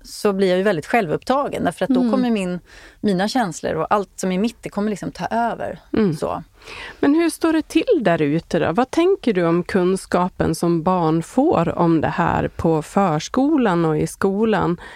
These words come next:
Speaker 3: Finns det överhuvudtaget, eller är det någonting som skulle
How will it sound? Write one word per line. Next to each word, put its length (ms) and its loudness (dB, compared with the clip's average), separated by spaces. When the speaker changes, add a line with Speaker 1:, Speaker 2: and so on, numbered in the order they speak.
Speaker 3:
Finns 520 2
det 200 0
överhuvudtaget, 1120 0
eller 320 0
är 260 0
det 80 0
någonting 520 0
som 320 -2
skulle 580 -2